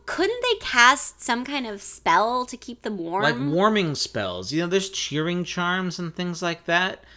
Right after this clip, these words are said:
Speaker 2: Maybe you can only cast, like, the illusion of warmth, not actual warmth.
Speaker 1: Okay, well, the illusion of warmth would be
Speaker 2: Would, would
Speaker 1: pretty
Speaker 2: help a lot.
Speaker 1: useful in this
Speaker 2: That's
Speaker 1: moment as
Speaker 2: true.
Speaker 1: well.
Speaker 2: But, I mean, you could still maybe get frostbite, but you'll just feel warm. I, I don't know.
Speaker 1: Well, but he's not getting frostbite. He's just uncomfortable.
Speaker 2: Yeah,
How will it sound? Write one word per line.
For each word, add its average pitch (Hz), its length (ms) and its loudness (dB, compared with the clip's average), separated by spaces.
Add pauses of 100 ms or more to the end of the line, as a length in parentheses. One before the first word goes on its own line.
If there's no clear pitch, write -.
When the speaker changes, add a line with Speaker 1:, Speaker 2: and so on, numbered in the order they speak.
(120)
Speaker 2:
Maybe 180 200 4
you 233 80 -2
can 190 240 -2
only 160 300 -2
cast, - 560 -2
like, 113 320 -4 (180)
the 104 220 -4
illusion 110 500 -4
of 151 140 -2
warmth, 160 540 -4
not 117 300 -4
actual 160 520 -4
warmth. 175 500 -6
Speaker 1:
Okay, 269 220 -4
well, 247 140 -2
the 269 140 -4
illusion 311 440 0
of 262 140 0
warmth 196 340 -2
would 202 120 -2
be 135 40 0
Speaker 2:
Would, 135 100 2
would 123 60 0
Speaker 1:
pretty 208 200 2
Speaker 2:
help 143 160 0
a - 20 -4
lot. 233 60 2
Speaker 1:
useful 240 420 8
in 254 120 8
this 247 140 2
Speaker 2:
That's 233 100 2
Speaker 1:
moment 226 280 4
as 214 100 2
Speaker 2:
true. 208 100 -2
Speaker 1:
well. 196 460 8
Speaker 2:
But, 147 80 4
I 160 60 6
mean, 160 360 2 (340)
you 131 120 -6
could 120 140 -6
still 139 240 -2
maybe 123 280 0
get 120 200 -4
frostbite, 131 720 0
but 113 100 -6
you'll 113 140 -6
just 113 280 -10
feel 120 300 -2
warm. 151 480 -2
I, 117 240 -2
I 123 200 -2
don't 120 200 -4
know. 98 360 -12
Speaker 1:
Well, 320 260 0
but 320 140 2
he's 311 220 -4
not 415 240 0
getting 277 260 4
frostbite. 226 600 2
He's 240 160 -6
just 320 160 -4
uncomfortable. 311 580 0
Speaker 2:
Yeah, - 300 -4